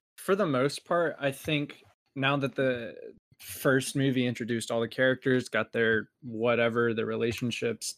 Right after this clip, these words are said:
figured out, they were able to just have a different narrative that was a lot more playful and less of an underdog story.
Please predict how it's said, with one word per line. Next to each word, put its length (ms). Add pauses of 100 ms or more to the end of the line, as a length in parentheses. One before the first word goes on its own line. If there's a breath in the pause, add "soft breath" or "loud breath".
figured 380
out, 320
they 100
were 140
able 260
to 160
just 300 (120)
have 380
a 300 (100)
different 480
narrative 560
that 300 (420)
was 160
a 80
lot 380
more 640
playful 720 (340)
and 160
less 300
of 100
an 80
underdog 460
story. 420